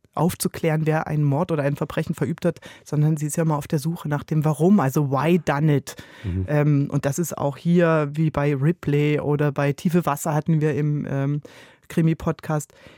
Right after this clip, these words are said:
Speaker 1: ist das hier, ähm, par excellence dargestellt, wie jemand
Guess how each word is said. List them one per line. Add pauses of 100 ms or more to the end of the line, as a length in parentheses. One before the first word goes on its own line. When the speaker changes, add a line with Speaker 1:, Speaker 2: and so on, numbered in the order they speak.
(160)
Speaker 1:
ist
das
hier, (140)
ähm,
par
excellence
dargestellt,
wie
jemand